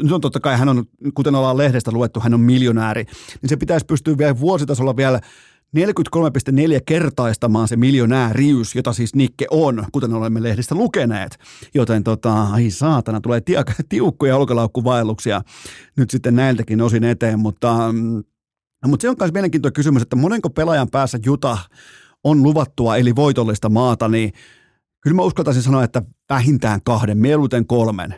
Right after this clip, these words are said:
Yksi ei tee tässä kohdin minkäänlaista kesää, ellei se ole siis luokkaa Luka Doncic. Joten, äh, tonne tarvitaan siis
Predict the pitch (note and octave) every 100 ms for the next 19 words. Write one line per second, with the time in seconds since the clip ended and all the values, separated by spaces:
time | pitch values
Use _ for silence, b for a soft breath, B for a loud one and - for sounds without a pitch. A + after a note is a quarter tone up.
0 | _ D#3 E3+ - D3+ C3+ - C#3 - C3
1 | A#2 A#2+ C#3 D3 C3 B2+ A#2 A2+ B2 A2
2 | A2+ C3 C#3 B2+ B2 B2+ A2+ C3 C3 A#2
3 | - A2+ A#2+ B2 A2 G#2+ G#2+ G#2 - -
4 | B B B B B B2 A2+ A2 G#2+ G2+
5 | - D3 D#3 D3+ C#3 C3 B2+ B2 A2+